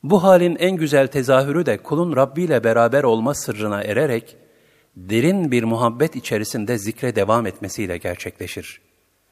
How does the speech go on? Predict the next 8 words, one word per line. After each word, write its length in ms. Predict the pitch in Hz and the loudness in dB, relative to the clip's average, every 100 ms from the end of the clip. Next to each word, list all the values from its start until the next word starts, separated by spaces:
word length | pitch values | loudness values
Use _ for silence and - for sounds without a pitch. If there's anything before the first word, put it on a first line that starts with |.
| _ _ _ _ _ _ _ | _ _ _ _ _ _ _
Zikir 380 | 98 110 - 220 | -6 -4 0 0
yalnızca 640 | 170 170 190 165 147 160 | 2 2 2 0 2 2
dilin 320 | 127 156 170 131 | 2 2 2 2
lafzayı 400 | - - 170 113 | 2 0 0 2
celali 420 | 120 131 127 139 | 2 4 4 2
tekrarlaması 760 | 123 135 120 117 113 107 123 | -2 0 2 2 0 -2 -2
değil, 340 | 110 120 90 82 - _ _ _ _ _ - | 0 0 -4 -10 -18 _ _ _ _ _ -2
Allah 480 | 127 135 151 160 | 0 2 2 0